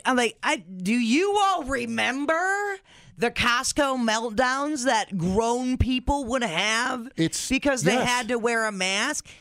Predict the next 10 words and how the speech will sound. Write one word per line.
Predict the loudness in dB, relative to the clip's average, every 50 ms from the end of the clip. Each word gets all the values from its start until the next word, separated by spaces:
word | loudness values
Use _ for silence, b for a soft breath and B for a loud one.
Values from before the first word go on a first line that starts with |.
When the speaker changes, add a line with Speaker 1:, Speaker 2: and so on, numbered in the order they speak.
| B B
Speaker 1:
They | -2 0 0
would | 0 0 0 -2 0
lay | -2 -2 -2 0 0 2 2 2 2 0 0
down | 0 0 0 2 2 2 0 0 0 0 -2 -2 -4
in | -4 -4 -4 -2 0 0
the | 0 0
middle | 0 0 0 2 2 2 2 0 0 0 0
of | 0 0 0 0 -2 -2
the | -2 -2
store | 0 -2 -2 0 2 2 2 2 2 2 2 2 2 0 0 -2 -2 -4 -6